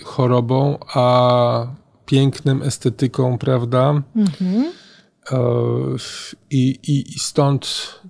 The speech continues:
Speaker 1: tak częste nieporozumienie w tym zakresie. Bo ja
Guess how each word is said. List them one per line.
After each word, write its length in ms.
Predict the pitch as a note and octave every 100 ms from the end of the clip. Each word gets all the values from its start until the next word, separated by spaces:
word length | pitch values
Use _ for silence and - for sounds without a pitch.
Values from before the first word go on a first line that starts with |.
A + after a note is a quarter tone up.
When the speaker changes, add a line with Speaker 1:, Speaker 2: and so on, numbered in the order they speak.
| -
Speaker 1:
tak 260 | B2+ -
częste 440 | - C#3+ C#3 - C3+
nieporozumienie 760 | B2+ - B2+ B2 B2+ B2 A#2
w 60 | -
tym 180 | C#3 A#2+
zakresie. 640 | A#2+ G#2+ C3 A#2+ - B2+ A#2 _ _ _ _ _ _ _ _ _ C3+
Bo 220 | C#3 C3
ja 380 | C#3 C#3 D3